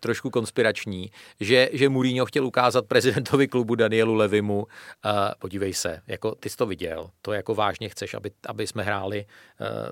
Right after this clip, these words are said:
celou sezónu jako s tímhle manšaftem. Já potřebuju levého obránce, potřebuju ještě jednoho záložníka a potřebuju hlavně toho backup strikera. Prostě není možné, aby ten Harry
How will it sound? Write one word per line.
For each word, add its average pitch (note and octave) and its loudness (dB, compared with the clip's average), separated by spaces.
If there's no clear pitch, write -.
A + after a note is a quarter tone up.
celou A2+ 0
sezónu G#2 -2
jako - -8
s - -8
tímhle G#2 -6
manšaftem. F#2 -6
Já F#2 -4
potřebuju F#2+ -10
levého A#2+ 0
obránce, G#2 0
potřebuju G2 -10
ještě - -10
jednoho G#2 -6
záložníka F#2 -8
a A2 -6
potřebuju F#2+ -4
hlavně F#2 -4
toho G2 -6
backup F#2 -4
strikera. F2 -10
Prostě - -12
není F#2+ -12
možné, F2 -12
aby F2+ -10
ten F#2 -12
Harry F2 -12